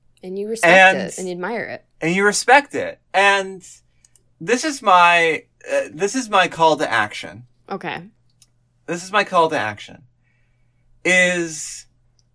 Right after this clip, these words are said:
Speaker 2: I, what I want to see is for anyone, uh, who, I want, I want to show Big Challenges some love.
Speaker 1: Okay.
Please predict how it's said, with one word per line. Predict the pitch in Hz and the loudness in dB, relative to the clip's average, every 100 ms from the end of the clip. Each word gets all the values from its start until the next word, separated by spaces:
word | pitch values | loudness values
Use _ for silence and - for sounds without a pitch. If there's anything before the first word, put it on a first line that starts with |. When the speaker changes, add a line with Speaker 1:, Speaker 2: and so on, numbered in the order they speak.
| - | 2
Speaker 2:
I, | 165 208 240 254 262 247 _ _ _ - | 6 8 6 4 0 -6 _ _ _ -16
what | 156 180 - | 0 0 2
I | 165 175 226 | 4 6 6
want | 190 185 - | 2 -2 -2
to | - 165 | -6 -8
see | - 139 98 - 117 _ _ _ _ _ _ _ _ _ _ _ _ | -6 -4 -4 -6 -18 _ _ _ _ _ _ _ _ _ _ _ _
is | 175 180 175 170 170 165 156 - _ | 0 4 4 4 -2 -6 -14 -18 _
for | - 170 165 156 151 147 - _ - | -10 0 4 6 6 4 0 _ -2
anyone, | 160 196 226 214 202 196 196 196 _ _ _ _ 147 | 0 0 2 4 4 2 -4 -14 _ _ _ _ 4
uh, | 151 147 143 - 147 | 6 8 6 2 -4
who, | 165 160 160 156 151 151 147 _ _ _ - | -2 0 0 0 -2 -6 -10 _ _ _ 2
I | 160 | 4
want, | 208 220 | 4 2
I | 165 | 4
want | 180 208 208 | 6 4 2
to | |
show | 170 - 170 165 | -4 2 4 4
Big | 160 160 143 | 4 0 0
Challenges | 151 147 151 143 139 131 | 2 4 2 -2 -8 -6
some | 143 120 | -8 -8
love. | 120 120 107 - 101 - _ _ - - | -2 0 0 -4 -14 -20 _ _ -20 -16
Speaker 1:
Okay. | 185 - 165 - | -14 -12 -12 -12